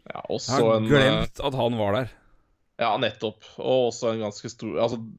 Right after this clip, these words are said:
Speaker 1: d-, der var det mye forventninger der. Også Janne Ninima, for den for skyld, den saks skyld. Eh, men, eh, ja, det blir liksom min
Speaker 2: Null seks null sju var han der, ja. Jøsse navn. S-, Samsonov, altså.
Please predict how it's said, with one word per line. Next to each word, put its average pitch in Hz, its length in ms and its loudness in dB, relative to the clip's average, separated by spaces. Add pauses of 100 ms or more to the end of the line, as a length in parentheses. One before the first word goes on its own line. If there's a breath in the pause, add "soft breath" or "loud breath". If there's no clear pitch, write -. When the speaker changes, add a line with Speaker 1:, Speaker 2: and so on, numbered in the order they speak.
(420 loud breath)
Speaker 1:
d-, - 580 -10
der 139 340 2
var 117 120 4
det 113 80 -4
mye - 220 -8
forventninger 110 460 -12
der. - 160 -12 (1000)
Også - 260 -2
Janne 110 200 2
Ninima, 110 360 -8
for 110 120 -10
den 107 100 -10
for 110 100 -14
skyld, 131 220 -12 (100)
den 110 240 -4
saks 113 220 -10
skyld. 139 100 -12 (200)
Eh, 131 640 0
men, 143 200 2
eh, 151 380 4 (720 soft breath)
ja, 143 100 0 (140)
det 123 200 2
blir 151 160 4
liksom 175 240 2
min 151 140 -2
Speaker 2:
Null 220 100 0
seks - 0 -
null - 0 -
sju 233 380 -2
var 220 180 4
han 123 160 -2
der, 117 160 -2
ja. 104 100 -8 (140)
Jøsse - 480 -10
navn. 95 220 -8 (680)
S-, 120 460 -4
Samsonov, 120 400 -6
altså. 101 160 -10